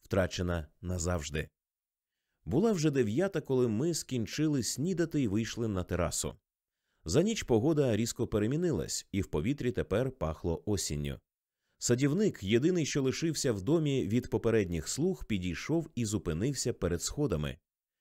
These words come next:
«Я хочу сьогодні спустити басейн, містере Гетсбі. Листя от-от почне облітати, а воно завжди забиває труби».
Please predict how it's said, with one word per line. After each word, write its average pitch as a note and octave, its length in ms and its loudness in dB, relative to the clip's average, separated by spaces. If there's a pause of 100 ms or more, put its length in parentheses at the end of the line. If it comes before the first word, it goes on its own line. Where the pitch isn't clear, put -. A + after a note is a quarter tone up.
(280)
«Я D#3+ 260 4
хочу E3 300 0
сьогодні D#3 420 2
спустити D3 500 -2
басейн, C#3+ 540 2
містере F2 360 2
Гетсбі. D#2 500 0 (300)
Листя E3 400 2
от-от D#3 400 2
почне A2+ 360 0
облітати, G#2+ 640 0
а C#2 180 2
воно G2+ 560 0
завжди A#2 440 0
забиває F#2 500 4
труби». E2+ 420 0